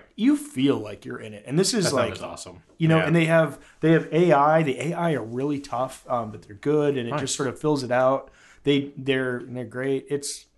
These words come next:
Speaker 1: they did a nice job with the
Speaker 2: Good.
Speaker 1: patch and a good job with the mood. And, you know, they did announce that there's gonna be some new, um,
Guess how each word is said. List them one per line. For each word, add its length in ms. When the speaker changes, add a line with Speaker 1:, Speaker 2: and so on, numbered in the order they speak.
Speaker 1:
they 200
did 160
a 40
nice 240
job 280
with 120
the 60
Speaker 2:
Good. 100
Speaker 1:
patch 300
and 140
a 40
good 200
job 180
with 60
the 60
mood. 300
And, 280
you 80
know, 120
they 120
did 160
announce 340
that 40
there's 220
gonna 160
be 200
some 280
new, 360
um, 380